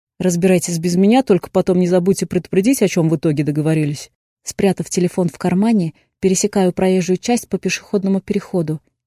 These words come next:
и направляюсь к ресторану «Онегин».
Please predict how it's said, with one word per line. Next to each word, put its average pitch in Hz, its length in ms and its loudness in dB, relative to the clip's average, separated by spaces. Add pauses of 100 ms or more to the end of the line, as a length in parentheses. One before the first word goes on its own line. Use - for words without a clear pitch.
(260)
и 180 80 -2
направляюсь 170 800 -2
к - 80 -10
ресторану 156 680 -4
«Онегин». 151 600 -4